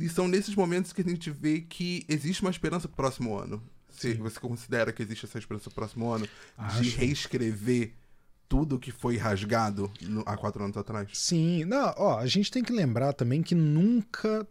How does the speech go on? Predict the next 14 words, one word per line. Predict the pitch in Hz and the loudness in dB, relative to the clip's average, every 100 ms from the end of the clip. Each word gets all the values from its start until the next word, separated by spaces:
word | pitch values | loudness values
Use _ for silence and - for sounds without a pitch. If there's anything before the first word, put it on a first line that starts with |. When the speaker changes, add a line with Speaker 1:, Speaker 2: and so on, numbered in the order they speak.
| - | -6
Speaker 2:
na | 139 156 214 | -2 2 2
história | 208 - - - 127 143 160 170 175 - - | 2 0 -4 0 2 4 4 4 2 -2 -10
houve | - 139 160 170 151 165 - _ | 0 4 6 4 2 -2 -4 _
tanto | - 175 214 208 | 2 4 4 4
abuso | 202 135 113 135 175 160 | 2 2 0 2 2 0
de | 143 | -2
poder | - 143 127 131 | 0 2 4 4
econômico, | 131 127 113 113 135 139 - | 2 0 0 0 0 0 -2
Speaker 1:
Sim. | - | 0
Speaker 2:
tanto | 180 190 | 2 2
abuso | 143 117 156 147 | 2 2 0 0
de | 135 | 0
poder | 143 131 127 | 0 2 0
político. | - 120 107 123 139 - 147 139 | 0 -2 0 0 -2 -4 -6 -6